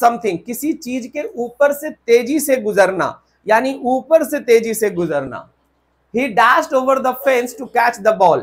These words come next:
वह गेंद को पकड़ने के लिए बाढ़ के ऊपर से तेजी से गुजरा।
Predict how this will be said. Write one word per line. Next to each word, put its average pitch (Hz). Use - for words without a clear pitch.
वह 240
गेंद 254
को 285
पकड़ने 240
के 269
लिए 277
बाढ़ 214
के 254
ऊपर 226
से 269
तेजी 269
से 262
गुजरा। 196